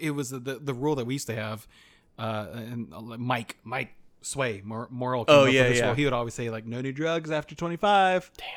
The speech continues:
Speaker 1: So
Speaker 2: Well,
Speaker 1: we
Speaker 2: I
Speaker 1: just
Speaker 2: did
Speaker 1: tried
Speaker 2: do a
Speaker 1: to
Speaker 2: new
Speaker 1: smash
Speaker 2: drug
Speaker 1: them all
Speaker 2: after
Speaker 1: in.
Speaker 2: twenty-five. But no, uh, I'm more upset because I've never been offered cocaine,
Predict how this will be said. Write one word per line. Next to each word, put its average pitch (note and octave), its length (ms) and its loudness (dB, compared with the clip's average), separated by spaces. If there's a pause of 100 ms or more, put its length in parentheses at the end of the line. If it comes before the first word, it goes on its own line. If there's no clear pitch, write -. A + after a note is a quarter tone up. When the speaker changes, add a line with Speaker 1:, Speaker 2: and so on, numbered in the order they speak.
(360)
Speaker 1:
So - 140 0
Speaker 2:
Well, D3+ 140 6
Speaker 1:
we - 60 4
Speaker 2:
I - 80 6
Speaker 1:
just - 80 4
Speaker 2:
did F3 60 6
Speaker 1:
tried D#3+ 100 6
Speaker 2:
do C#3 40 8
a B2+ 40 4
Speaker 1:
to A#2+ 40 2
Speaker 2:
new A#2+ 60 2
Speaker 1:
smash A#2+ 140 4
Speaker 2:
drug A2 120 4
Speaker 1:
them G#2+ 40 0
all G#2+ 100 2
Speaker 2:
after G#2+ 100 -6
Speaker 1:
in. G#2 60 -6
Speaker 2:
twenty-five. F#2+ 520 -6 (680)
But A2+ 300 0
no, D#3 360 6
uh, C#3+ 220 4
I'm D#3 120 2
more G#3+ 180 4
upset D#3 300 0
because C#3+ 220 -4
I've C3 100 0
never C#3 160 -2
been B2+ 260 -6
offered D3 340 -2
cocaine, F3 520 -4